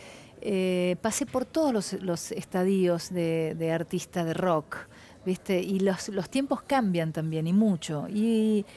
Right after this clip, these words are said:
y está bueno que cambien las cosas. O sea, hay veces que cambian para peor, otras veces que cambian para mejor. Es, es un constante cambio la vida, hasta que ya no más. Esto cambia, o sea, ahora no, no son notas de, de,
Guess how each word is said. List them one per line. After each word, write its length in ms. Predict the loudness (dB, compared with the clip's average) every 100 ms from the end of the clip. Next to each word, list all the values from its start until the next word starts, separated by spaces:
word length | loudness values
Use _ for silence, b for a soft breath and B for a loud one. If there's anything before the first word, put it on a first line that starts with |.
| B B B B -20 -12
y 120 | -6
está 200 | -4 0
bueno 300 | 2 4 2
que 140 | 0 -2
cambien 560 | -2 -2 -2 -4 -4
las 120 | -6 -6
cosas. 540 | -6 -4 -6 -8 -10
O 40 |
sea, 300 | -6 -2 0
hay 80 | 0
veces 260 | 0 -2 -2
que 120 | -2
cambian 280 | -2 -2 -2
para 200 | -2 -4
peor, 500 | 0 2 2 2 -2
otras 260 | -6 -4 -4
veces 220 | -2 -4
que 80 | -6
cambian 320 | -4 -4 -2
para 160 | -2 -4
mejor. 420 | -4 -2 2 2
Es, 220 | 0 -4 -4
es 220 | -6 -2
un 140 | -2
constante 840 | -2 -4 -4 -2 0 0 0 -2 -2 -2
cambio 560 | 0 2 0 0 0 0
la 120 | -2
vida, 460 | -2 -2 -2 -4 -8
hasta 260 | -6 -6
que 340 | -4 -4 -6 -12 -16 -20 -14
ya 140 | -8 -4
no 100 | 0
más. 360 | 0 0 -6 -18 B B B B -20 -2
Esto 380 | -2 0 -4 0
cambia, 480 | 4 4 4 2
o 20 | 2
sea, 260 | 2 2
ahora 360 | 2 4 4 4
no, 140 | 0 -2
no 120 | -4
son 260 | -2 0 2
notas 280 | 0 0 -2
de, 140 | -2
de, 500 | -2 -2 -2 0 -2